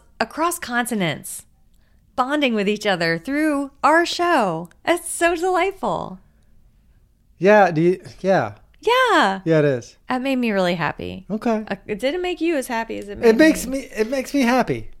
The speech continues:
Speaker 1: I smiled.
Speaker 2: Okay.
Speaker 1: Sorry.
Speaker 2: I just
Speaker 1: <laughs> Go on. What did I do wrong?
Speaker 2: No.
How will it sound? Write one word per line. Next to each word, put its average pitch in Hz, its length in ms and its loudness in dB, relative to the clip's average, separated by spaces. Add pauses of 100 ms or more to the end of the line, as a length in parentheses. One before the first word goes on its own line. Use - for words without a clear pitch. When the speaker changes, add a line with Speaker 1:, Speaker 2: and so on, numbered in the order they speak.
(380)
Speaker 1:
I 233 140 -10
smiled. 180 560 -8 (280)
Speaker 2:
Okay. 123 400 -4 (280)
Speaker 1:
Sorry. 180 760 -2 (600)
Speaker 2:
I 285 80 2
just - 300 -2 (160)
Speaker 1:
<laughs> - 880 2 (960)
Go 185 220 2
on. 165 420 0
What 175 200 0
did 190 140 -6
I 208 120 0
do 247 180 -2
wrong? 220 360 -2 (220)
Speaker 2:
No. 240 280 6